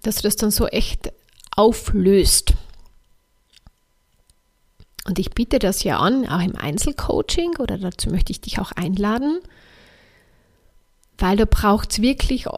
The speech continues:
sehr oft, wie gesagt, ich hab's auch nicht alleine geschafft, jemanden, der dir dabei hilft. Wie gesagt, ich kenn mich extrem gut,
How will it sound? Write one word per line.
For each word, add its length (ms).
sehr 320
oft, 260
wie 60
gesagt, 280
ich 80
hab's 160
auch 160
nicht 220
alleine 380
geschafft, 560
jemanden, 640
der 160
dir 100
dabei 260
hilft. 480
Wie 80
gesagt, 380
ich 380
kenn 180
mich 120
extrem 640
gut, 320